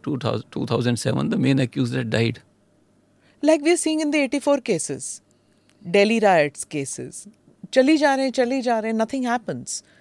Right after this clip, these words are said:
Speaker 1: Right.
Speaker 2: Right? So many of those cases. Anyway, now that you brought the financial ish-,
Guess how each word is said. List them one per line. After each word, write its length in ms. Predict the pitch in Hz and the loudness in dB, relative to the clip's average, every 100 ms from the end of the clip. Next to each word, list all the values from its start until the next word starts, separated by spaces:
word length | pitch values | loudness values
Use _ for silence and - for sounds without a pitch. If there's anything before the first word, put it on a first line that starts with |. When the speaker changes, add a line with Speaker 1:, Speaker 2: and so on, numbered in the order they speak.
| _ | _
Speaker 1:
Right. 200 | 135 117 | -16 -6
Speaker 2:
Right? 240 | 208 262 285 _ _ | -2 -2 -4 _ _
So 200 | - 294 | 2 4
many 260 | 294 285 269 | 4 2 2
of 180 | 240 190 | 0 -2
those 200 | 214 - | -6 -6
cases. 440 | 220 202 175 170 - - | -4 -4 -4 -8 -12 -6
Anyway, 340 | 269 302 262 - | 0 2 2 0
now 260 | 196 196 | 2 2
that 160 | 208 226 | 2 0
you 100 | 226 | 0
brought 280 | 190 185 190 | 4 4 4
the 80 | 208 | 0
financial 500 | 196 160 175 202 196 | 2 2 0 -2 -4
ish-, 200 | 185 | -4